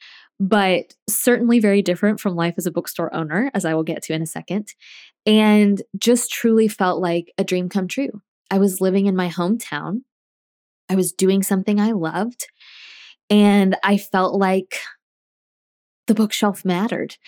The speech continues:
We were really popular with the local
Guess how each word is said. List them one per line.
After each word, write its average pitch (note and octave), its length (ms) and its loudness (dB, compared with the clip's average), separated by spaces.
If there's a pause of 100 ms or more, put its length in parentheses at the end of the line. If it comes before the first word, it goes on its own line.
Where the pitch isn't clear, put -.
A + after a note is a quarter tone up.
(280)
We F#3+ 600 2
were F#3 160 2
really G#3 460 2
popular F3+ 500 -2
with F3+ 240 -4
the F3 100 -2
local E3 580 0